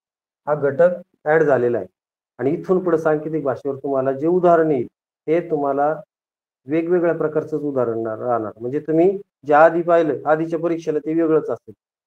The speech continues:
पुढच्या परीक्षेला वेगळंच असेल आणि आपल्या जे main परीक्षा आहे शिष्यवृत्तीची,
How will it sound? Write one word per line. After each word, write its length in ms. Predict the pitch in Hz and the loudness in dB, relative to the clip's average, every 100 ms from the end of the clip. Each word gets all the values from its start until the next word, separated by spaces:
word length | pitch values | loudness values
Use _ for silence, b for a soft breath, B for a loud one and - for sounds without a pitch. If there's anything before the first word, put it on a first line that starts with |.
| _ _ _ _ _ | _ _ _ _ _
पुढच्या 240 | 160 165 160 | -20 -18 -12
परीक्षेला 420 | 170 165 160 160 | -10 -8 -4 0
वेगळंच 360 | 165 160 160 160 | 0 2 0 0
असेल 280 | - 127 117 _ _ 131 | -4 -8 -14 _ _ -8
आणि 140 | 135 | -2
आपल्या 460 | 139 143 160 160 165 175 - _ _ _ _ _ - | -2 -2 -2 0 0 0 -8 _ _ _ _ _ -8
जे 80 | 147 | -4
main 300 | 151 175 190 | -2 -2 -4
परीक्षा 380 | 185 165 165 160 | -4 -4 -4 0
आहे 160 | 120 98 - _ _ _ _ _ _ _ _ _ _ | 0 -2 -10 _ _ _ _ _ _ _ _ _ _
शिष्यवृत्तीची, 600 | _ 127 147 139 131 123 | _ _ -18 -16 -16 -12